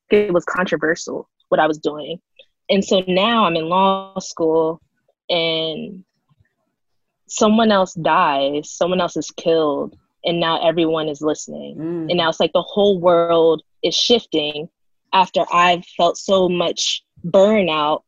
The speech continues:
Speaker 1: from high school, like, ninth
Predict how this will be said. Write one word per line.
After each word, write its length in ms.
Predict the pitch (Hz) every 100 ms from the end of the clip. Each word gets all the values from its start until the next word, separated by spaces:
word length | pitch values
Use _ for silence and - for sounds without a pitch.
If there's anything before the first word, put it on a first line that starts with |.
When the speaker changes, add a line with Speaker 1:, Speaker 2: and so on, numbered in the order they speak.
| _ _ _ _
Speaker 1:
from 640 | - 170 175 170 160 160 147 _ _ _ _ _ _ -
high 520 | - - - - 214
school, 520 | 208 - - 175 185 -
like, 260 | 180 175 - _ _ _ _ -
ninth 400 | 190 196 202